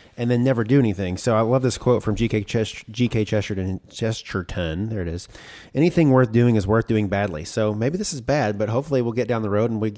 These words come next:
find something that's good. Ultimately, more than, more than just what I want for my, this being something useful for my kids, I would hope that ultimately we,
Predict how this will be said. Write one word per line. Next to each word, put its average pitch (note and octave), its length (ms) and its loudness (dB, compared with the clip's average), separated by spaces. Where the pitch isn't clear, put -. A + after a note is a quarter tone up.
find G#2+ 240 -4
something A2 200 -4
that's G2 180 -8
good. A2+ 200 -2
Ultimately, A#2+ 500 -2
more D#3+ 240 2
than, D#3+ 280 -2
more C#3+ 220 2
than E3 140 0
just A2+ 180 -2
what A#2 200 -2
I A2 80 2
want A2 220 -2
for A2 80 -6
my, F#2+ 160 -4
this A#2 220 -4
being A2+ 260 -2
something G#2 320 -4
useful A2+ 240 -6
for G#2 80 -6
my G2 140 -4
kids, A#2 200 -4
I A2+ 120 -2
would D3 120 -2
hope A2+ 280 -4
that F2+ 320 -4
ultimately B2 440 -4
we, F#2 120 -4